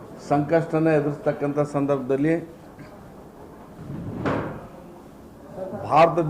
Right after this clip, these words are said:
ದೇಶವನ್ನ ಆರ್ಥಿಕ ಸಂಕಷ್ಟದಿಂದ ಮುಕ್ತ ಮಾಡಿ ಈ ದೇಶವನ್ನ ಅಭಿವೃದ್ಧಿಯ ಪಥದಲ್ಲಿ ಒಯ್ದಿರ್ತಕ್ಕಂಥ ದಿವಂಗತ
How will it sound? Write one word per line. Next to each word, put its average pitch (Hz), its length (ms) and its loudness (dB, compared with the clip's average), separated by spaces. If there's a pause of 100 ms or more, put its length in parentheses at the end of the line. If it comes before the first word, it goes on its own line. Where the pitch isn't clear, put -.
ದೇಶವನ್ನ 156 460 4
ಆರ್ಥಿಕ 151 680 4 (1160)
ಸಂಕಷ್ಟದಿಂದ 147 680 4
ಮುಕ್ತ 143 400 2
ಮಾಡಿ 160 400 6 (2250)
ಈ 131 120 0
ದೇಶವನ್ನ 160 560 6
ಅಭಿವೃದ್ಧಿಯ 147 520 6
ಪಥದಲ್ಲಿ 151 600 4
ಒಯ್ದಿರ್ತಕ್ಕಂಥ 139 680 0 (1700)
ದಿವಂಗತ 147 480 4